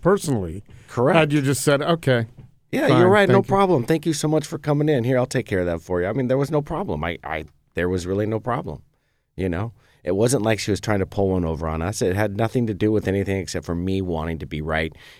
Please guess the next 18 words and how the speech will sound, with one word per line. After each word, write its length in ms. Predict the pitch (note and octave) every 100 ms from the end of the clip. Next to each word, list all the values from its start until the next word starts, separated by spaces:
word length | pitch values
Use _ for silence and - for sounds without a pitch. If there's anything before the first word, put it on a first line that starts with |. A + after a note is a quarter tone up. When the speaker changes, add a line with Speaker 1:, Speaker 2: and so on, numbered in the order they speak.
| _
Speaker 2:
and 140 | E2+ -
showing 300 | - F#2+ F2
that 100 | D#2+
I 140 | D#2+
was 400 | D#2 D2+ - - _ _ _
drawing 320 | - F2 E2+ E2
the 80 |
line 300 | E2 D#2 D2+
and 100 | D#2+
holding 320 | D2+ E2 D#2+ D2+
to 100 | D#2+
my 160 | C#2+
word. 280 | D2+ A1 - _ _
And 120 | - A2+
that's 300 | D#3+ - -
just, 220 | B2+ -
that's 200 | F#2+ -
not, 220 | A2+ F#2+